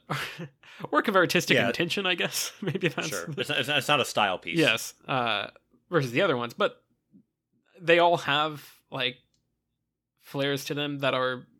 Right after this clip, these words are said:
Speaker 1: very different from a lot of other Marvel movies, and it's weird to me that we're now getting to the point. I mean, I, I, maybe it's just, like, a too little, too late thing,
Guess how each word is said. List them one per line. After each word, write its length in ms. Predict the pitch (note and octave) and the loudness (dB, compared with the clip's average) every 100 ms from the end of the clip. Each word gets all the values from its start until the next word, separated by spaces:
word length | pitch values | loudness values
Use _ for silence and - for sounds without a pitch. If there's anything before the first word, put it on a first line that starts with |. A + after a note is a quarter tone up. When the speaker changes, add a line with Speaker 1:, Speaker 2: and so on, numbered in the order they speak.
| _ | _
Speaker 1:
very 260 | C#3+ C3+ C3 | -6 -4 -2
different 340 | B2+ D#3 - | -4 -6 -12
from 120 | - E3 | -10 -6
a 40 | |
lot 220 | E3+ E3+ | -4 -4
of 140 | - E3 | -6 -8
other 180 | F3 | -6
Marvel 260 | F3 F3+ G#3+ | -6 -8 -10
movies, 440 | - - C#4+ B3+ - | -14 -12 -12 -12 -16
and 380 | C3+ B2 A#2+ - - _ _ _ _ _ _ _ | -10 -10 -10 -14 -20 _ _ _ _ _ _ _
it's 200 | - C3+ | -12 -8
weird 220 | C3+ C#3+ C#3+ | -2 -2 -2
to 60 | |
me 120 | D3+ | -4
that 220 | C3+ B2+ - - | -2 -2 -4 -6
we're 120 | C3+ | -6
now 200 | A#2 A#2 | -4 -6
getting 220 | B2 C3+ | -6 -8
to 60 | C#3 | -8
the 80 | D3 | -6
point. 300 | D#3+ E3 E3 _ _ _ _ _ _ | -4 -4 -6 _ _ _ _ _ _
I 100 | A3 | 4
mean, 120 | F#3 | 8
I, 280 | E3+ E3 F3 | 8 8 4
I, 80 | - | 0
maybe 280 | F#3+ F#3+ E3+ | 0 2 4
it's 120 | D#3 | 4
just, 140 | C#3+ C3 | 2 -4
like, 120 | B2 | -4
a 80 | A#2+ | -6
too 180 | A2+ B2+ | -8 -8
little, 200 | A#2+ A2 | -8 -8
too 160 | A#2 | -12
late 200 | A2 A2 | -12 -12
thing, 300 | B2 A2 G#2 | -12 -14 -16